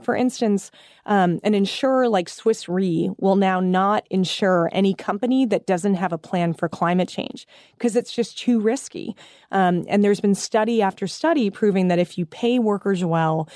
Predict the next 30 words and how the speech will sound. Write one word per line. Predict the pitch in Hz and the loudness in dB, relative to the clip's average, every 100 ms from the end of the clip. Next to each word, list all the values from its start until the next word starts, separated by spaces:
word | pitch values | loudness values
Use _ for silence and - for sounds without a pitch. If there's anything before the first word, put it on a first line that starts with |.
| - _ | -20 _
they | 180 196 | 0 0
perform | 185 202 - 233 285 269 | 2 -2 -2 0 2 2
better, | - - - - | 0 -6 -10 -4
right? | 185 175 | 0 2
And | 175 | 2
they're | 170 - | 0 0
ultimately | 190 185 202 175 180 | -2 -2 -2 -2 -2
increasing | 165 - 180 - 165 | -2 -2 -4 -2 -6
shareholder | - 165 160 160 160 | -4 -2 -2 -4 -4
value. | 151 165 - - - - - | -4 -4 -4 -8 -14 -20 -20
So, | - 240 214 | -4 0 0
you | 160 185 | 2 0
know, | 185 - | 0 0
I | 254 | -2
certainly | 320 - 220 196 170 | -2 -2 -2 -2 -4
talk | - 175 175 | -4 -4 -4
about | 165 160 | -4 -2
it | 160 - | -4 -4
in | 175 | -6
terms | 156 175 170 | -4 -2 -2
of | 156 | -4
social | - 180 190 240 | -4 -2 0 -2
change | 240 311 359 359 | -4 -4 -4 -6
because | 202 185 165 | -4 -4 -2
that's | 170 160 - | -2 -4 -4
what | 175 | -2
I'm | 165 | 0
most | 160 156 | -2 -4
passionate | - 180 190 254 | -6 -8 -4 -4
about. | 269 311 359 | -4 -4 -6